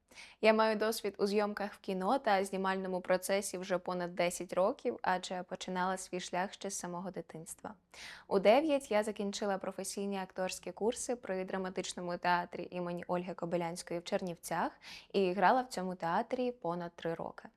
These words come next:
Також я грала епізодичну роль у фільмі «Легенда Карпат», знімалась в українських рекламах, відео для соцмереж, кліпах і короткометражках. Навчаюсь у Київському національному університеті імені Тараса Григоровича Шевченка,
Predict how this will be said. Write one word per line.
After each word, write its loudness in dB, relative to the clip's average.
Також 6
я 4
грала 6
епізодичну -2
роль 2
у -2
фільмі -2
«Легенда -2
Карпат», 0
знімалась 2
в -4
українських -4
рекламах, 4
відео 0
для -2
соцмереж, -2
кліпах 0
і -2
короткометражках. -8
Навчаюсь 6
у 4
Київському 2
національному -2
університеті -4
імені -2
Тараса 0
Григоровича -4
Шевченка, -2